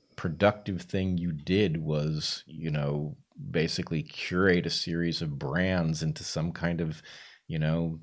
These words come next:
slightly personal identity, right? That's not, that's nothing to aspire to.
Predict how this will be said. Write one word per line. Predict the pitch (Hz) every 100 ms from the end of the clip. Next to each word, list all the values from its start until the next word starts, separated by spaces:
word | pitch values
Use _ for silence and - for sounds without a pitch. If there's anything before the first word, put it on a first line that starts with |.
| _ -
slightly | - - 82 87 82 82 82 87
personal | - 87 - 90 85
identity, | 82 80 120 139 73 64 62 90 -
right? | 71 92 92
That's | 101 -
not, | - 92 - 110 73 -
that's | 82 - -
nothing | 113 90 76
to | -
aspire | 67 - 52 55
to. | - 78 113